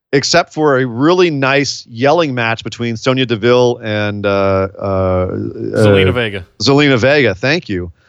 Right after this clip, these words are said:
Speaker 1: That was, that was very feisty and spirited, and I liked it. And it certainly, it lent a lot more energy to the,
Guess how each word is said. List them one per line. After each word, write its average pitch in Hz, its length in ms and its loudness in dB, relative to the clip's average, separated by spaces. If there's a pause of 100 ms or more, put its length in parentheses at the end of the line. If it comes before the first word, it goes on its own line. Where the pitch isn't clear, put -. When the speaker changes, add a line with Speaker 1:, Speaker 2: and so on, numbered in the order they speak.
(140)
Speaker 1:
That 143 160 2
was, 143 160 0
that 139 180 -6
was 131 100 -6
very 147 220 0
feisty 147 460 -4
and 120 100 -6
spirited, 139 460 -2
and 98 100 -8
I 101 60 -4
liked 113 320 -2
it. 95 180 -8 (440)
And 123 100 -2
it - 40 0
certainly, 151 280 2 (140)
it 143 100 2
lent 156 300 0
a 143 40 2
lot 139 240 2
more 135 140 -2
energy 127 340 -4
to 127 220 -6
the, 113 220 -2